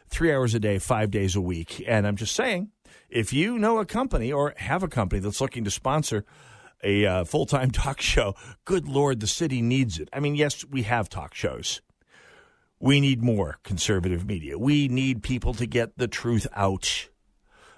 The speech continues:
uh, because it's not going anywhere on its own. The Twin Cities media, God knows, isn't going to do it. So I,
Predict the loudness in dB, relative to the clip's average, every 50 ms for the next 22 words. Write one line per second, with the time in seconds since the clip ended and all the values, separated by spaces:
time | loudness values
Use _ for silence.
0 | _ _ 0 2 4 4 4 2 -4 -8 -6 0 0 0 2 4 2 2 4 2
1 | 2 0 -4 -6 -8 -4 -2 -2 -2 0 -2 -4 -2 2 2 2 2 2 0 0
2 | 0 2 2 2 2 2 2 2 2 2 2 2 2 2 2 0 0 0 0 0
3 | 0 -2 -2 -2 -2 0 0 0 -2 -2 -2 -2 0 0 2 2 2 2 -2 0
4 | 0 0 0 0 0 0 2 2 2 2 2 0 -2 -4 -6 -12 _ _ _ _
5 | _ _ 0 0 0 0 0 0 0 2 2 2 0 0 0 0 2 2 2 2
6 | -2 -6 _ _ _ -2 0 2 2 2 0 -4 _ _ _ _ _ _ _ _
7 | _ _ _ _ _ _ _ _ _ _ _ _ -20 -10 _ 0 0 2 0 0
8 | -4